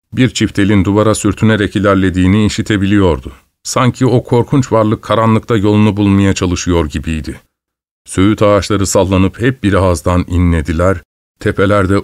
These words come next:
uzun bir iç çekiş yankılandı, mumun alevi titredi. Çarpık Janet'ın cesedi işte oradaydı.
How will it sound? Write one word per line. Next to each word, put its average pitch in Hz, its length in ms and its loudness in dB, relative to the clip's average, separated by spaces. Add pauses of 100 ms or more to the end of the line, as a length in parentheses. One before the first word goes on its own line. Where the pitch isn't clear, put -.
uzun 104 420 2
bir 101 240 -2
iç 104 160 -2
çekiş - 440 -2
yankılandı, 87 840 -2 (360)
mumun 107 480 2
alevi 92 400 0
titredi. 71 580 -8 (1080)
Çarpık 113 420 -2
Janet'ın 127 400 2
cesedi 120 380 2
işte 127 280 2
oradaydı. 101 680 0